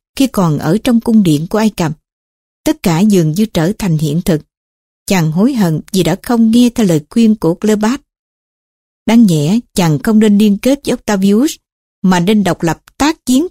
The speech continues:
tiêu diệt Octavius xong rồi mới làm các việc khác. Nhưng bây giờ vẫn chưa muộn, vẫn còn kịp. Antonius tự nhủ, chàng phải tìm mọi cách tận dụng cuộc diễn chinh sang phương Đông, mở rộng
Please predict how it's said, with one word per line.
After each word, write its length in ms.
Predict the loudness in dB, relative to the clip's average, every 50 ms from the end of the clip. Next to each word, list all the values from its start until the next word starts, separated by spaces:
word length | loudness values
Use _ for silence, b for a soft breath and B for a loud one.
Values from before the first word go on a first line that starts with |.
| _
tiêu 200 | 0 2 2 2 2 0
diệt 160 | -2 -2 -2 -4 -6
Octavius 560 | -8 -6 -2 -2 0 0 2 2 2 2 0
xong 360 | -2 -4 -2 2 2 4 2 2 _ _ _ _ _ _ _ -6 -2
rồi 260 | 0 2 2 2 0
mới 200 | 0 0 0 0
làm 280 | 2 0 0 0 -2
các 220 | -2 -4 -6 -4 -2
việc 140 | -4 -4 -2
khác. 240 | -2 -2 -2 -4 -4 _ _ _ _ _ _ _ _ _ _ _ _ _ _
Nhưng 220 | 0 2 2 4 2
bây 140 | 2 2
giờ 300 | 2 2 2 2 2 2 0 0
vẫn 180 | 0 0 0 2
chưa 180 | 2 2 2
muộn, 380 | 2 2 2 2 2 2 2 2
vẫn 140 | 2 0 0
còn 220 | 0 0 0 0
kịp. 280 | 0 0 0 0 0 -2 -4 _ _ _ _ _ _ _ _ _ _ _ _ _ _ _ _
Antonius 600 | 2 2 2 2 2 2 2 2 2 2 0 -2 -4 _
tự 180 | -2 -2 0 0
nhủ, 340 | 0 0 0 0 0 -2 -4 -6 _ _ _ _ _ _ _ _ -4
chàng 260 | 0 2 2 2 2 0
phải 160 | 0 -2 -2
tìm 280 | 0 0 -2 0 0
mọi 160 | 0 -2 -2 -2
cách 220 | -2 -4 -4 -2
tận 240 | 0 0 0 2 2
dụng 180 | 0 -2 -2
cuộc 220 | -2 -4 -6 -4 -2
diễn 240 | -2 2 2 2 2 2
chinh 220 | 2 2 2 2 2
sang 280 | 0 -2 0 0 0 0
phương 240 | 0 0 0 2 2
Đông, 200 | 2 2 2 0 -2 _ _ _ _ _ _ _ _ _ -2
mở 280 | 0 2 2 2 2 0
rộng 260 | 0 -2 -2 -2 -4